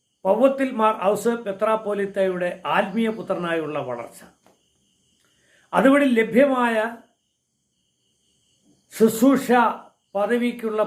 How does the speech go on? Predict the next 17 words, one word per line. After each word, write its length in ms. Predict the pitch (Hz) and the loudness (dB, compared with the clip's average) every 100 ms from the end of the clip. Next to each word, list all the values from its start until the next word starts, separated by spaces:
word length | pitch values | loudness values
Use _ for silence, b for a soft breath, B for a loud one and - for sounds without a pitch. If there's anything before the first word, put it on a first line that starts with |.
| 208 | -2
പരിശീലനങ്ങൾ, 680 | 170 175 214 214 185 127 90 _ _ - _ _ _ _ _ - 180 | -6 -4 -2 0 -2 -4 -10 _ _ -20 _ _ _ _ _ -6 2
ഇതെല്ലാം 300 | 220 226 214 185 | 2 2 0 -2
അദ്ദേഹത്തെ 480 | 190 185 180 202 190 170 | -2 -4 -4 -4 -2 -2
ഓരോ 180 | 196 208 190 | -2 -2 -4
നിമിഷവും 420 | 185 180 180 170 - 160 | -6 -6 -8 -8 -10 -10
എടുത്ത് 200 | 151 160 139 | -8 -10 -6
വളർത്തി 340 | 156 156 175 170 | -6 -6 -10 -12
എന്നുള്ളത് 340 | 156 143 143 139 - | -8 -8 -8 -8 -12
ശരിയാണ്. 400 | 131 117 98 _ _ _ _ _ _ _ _ b b b b 156 | -16 -14 -16 _ _ _ _ _ _ _ _ b b b b 2
ദൈവശാസ്ത്ര 680 | 202 247 269 240 233 - 240 | 2 4 2 2 -2 -2 -4
പഠനത്തിന് 440 | 190 208 233 220 220 220 | -2 -2 -2 -6 -4 -4
വേണ്ടിയാണ് 520 | 208 208 196 190 220 233 _ _ _ _ _ _ _ _ _ _ _ _ _ 185 | -2 -2 0 -2 -4 -10 _ _ _ _ _ _ _ _ _ _ _ _ _ 2
വത്തിക്കാനിലേക്ക് 840 | 202 269 254 247 240 226 220 214 170 | 4 4 2 2 2 2 0 -2 -2
പോയതെങ്കിലും 580 | 180 185 160 147 143 - _ _ _ _ _ _ _ _ _ _ _ _ _ 160 | -2 -2 -6 -8 -14 -16 _ _ _ _ _ _ _ _ _ _ _ _ _ 2
ഒരേ 300 | 202 269 285 285 | 4 8 8 6
സമയത്ത് 440 | 233 233 262 262 240 | -2 -2 -4 -4 -6
തന്നെ 280 | 220 208 202 | -6 -6 -12